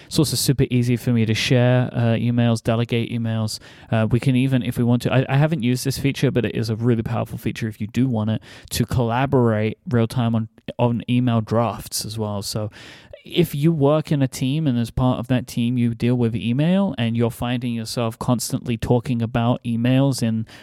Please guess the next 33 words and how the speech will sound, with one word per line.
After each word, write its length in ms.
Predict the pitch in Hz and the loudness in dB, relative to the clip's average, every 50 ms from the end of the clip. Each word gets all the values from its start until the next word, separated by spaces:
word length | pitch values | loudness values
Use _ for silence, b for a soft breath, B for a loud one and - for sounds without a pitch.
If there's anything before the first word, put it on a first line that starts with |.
| B - | B -2
other 260 | 123 120 110 110 113 | 0 0 2 2 0
applications 760 | 113 - - - 113 - 123 117 117 - 135 135 143 131 - | 0 -2 -2 -6 -4 -2 -2 -2 0 0 -2 -2 -2 -2 -4
like 160 | 113 107 - | -6 -6 -4
other 140 | 110 107 113 | -4 -4 -2
messaging 460 | 107 110 110 110 - 135 127 143 143 | -2 -2 -2 -2 -2 -2 0 0 0
apps, 400 | 151 151 160 170 - - - B B B B B B B - | 0 0 0 0 -2 -4 -8 B B B B B B B 0
uh, 60 | 120 | 0
you 180 | 113 110 120 120 | 2 2 2 0
should 180 | - 131 117 | 0 0 -2
really 160 | 107 107 107 | -2 -4 -6
try 200 | 107 - 117 101 | -6 -4 -4 -4
out 120 | 98 - - | -4 -4 -6
Spark, 440 | - - - 104 85 73 - - - | -6 -4 -2 -2 -2 -2 -6 -6 -6
because 220 | 117 113 117 113 | -6 -6 -4 -2
having 280 | 117 120 131 135 135 131 | -2 0 0 0 2 2
all 160 | 123 120 120 | 2 2 0
of 80 | 117 | 0
that 160 | 123 120 120 - - | 0 -2 -2 -2 -4
in 180 | 123 120 120 | -4 -2 -2
line 400 | 113 110 113 120 127 147 170 175 B B B B - | -2 -2 0 0 0 -2 -2 -4 B B B B -8
and 100 | 120 117 | -8 -4
keeping 320 | - 131 120 - 123 117 - | -2 -2 -2 0 -2 -2 -2
all 200 | - 123 120 120 | -2 -2 -2 -2
of 80 | 113 120 | 0 0
that 160 | 127 117 120 | -2 -2 0
history 400 | 120 123 - - - 123 117 113 | 0 -2 -2 -2 -2 0 0 0
in 140 | 117 113 117 | 0 0 0
one 160 | 120 117 113 | 0 -2 0
place 360 | - 127 123 139 143 - - - | -2 -2 0 0 -2 -4 -6 -10
is 80 | - - | -12 -12
very, 400 | 135 123 123 131 - - - - | -10 -4 -2 -2 -2 -2 -4 -8
very 160 | - - 127 | -8 -6 -6
powerful. 560 | - 127 - 131 120 113 - 120 123 - _ | -6 -6 -6 -6 -6 -4 -4 -4 -4 -4 _